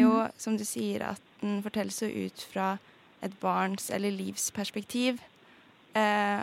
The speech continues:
Speaker 2: Mm.
Speaker 1: og jeg synes at du skriver veldig overbevisende fra et barns perspektiv.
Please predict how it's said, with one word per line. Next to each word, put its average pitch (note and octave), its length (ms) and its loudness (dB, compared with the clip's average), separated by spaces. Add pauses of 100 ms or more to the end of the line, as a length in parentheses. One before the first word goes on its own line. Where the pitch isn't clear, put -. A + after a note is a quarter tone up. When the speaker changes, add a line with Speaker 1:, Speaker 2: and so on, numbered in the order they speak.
(180)
Speaker 2:
Mm. B3 300 8 (140)
Speaker 1:
og A3+ 180 2
jeg G#3+ 160 2
synes B3+ 180 0
at A3+ 160 0
du A#3 80 -2
skriver G#3 280 -2 (100)
veldig G#3 180 0
overbevisende G3 840 2 (400)
fra G#3 460 4
et G#3 280 -6
barns G3+ 280 4
perspektiv. C4 600 0